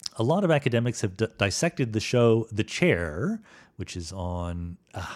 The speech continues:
where is The Chair on? Is it on Netflix or H B O? I forget. Anyway, they dissected it on Twitter down to the decor in the buildings, offices, et cetera, with reference to how realistic they look.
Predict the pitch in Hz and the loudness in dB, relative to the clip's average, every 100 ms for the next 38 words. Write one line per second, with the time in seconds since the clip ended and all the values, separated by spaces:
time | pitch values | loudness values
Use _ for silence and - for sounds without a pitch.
0 | - 135 151 95 - 90 82 73 73 80 | -10 -4 -4 -4 -6 -6 -6 -8 -12 -10
1 | 95 92 87 95 113 - 120 98 98 92 | -6 -6 -6 -8 -8 -8 -6 -4 -2 -2
2 | 85 92 82 73 - - - - - 139 | -2 -4 -6 -10 -14 -20 -20 -20 -2 2
3 | 120 90 107 113 123 - 226 190 147 117 | 2 2 2 2 2 2 2 2 2 0
4 | - - 120 113 117 117 107 104 95 104 | 0 0 0 2 0 0 0 -2 0 0
5 | 101 98 151 151 147 107 104 104 98 95 | 0 0 0 0 0 0 -2 -4 -8 -6
6 | 85 80 78 80 87 - 92 92 87 90 | -6 -4 -6 -8 -10 -12 -8 -6 -4 -6
7 | - 85 92 85 78 76 85 - 113 160 | -6 -6 -6 -6 -8 -10 -10 -6 -2 -2
8 | - | -4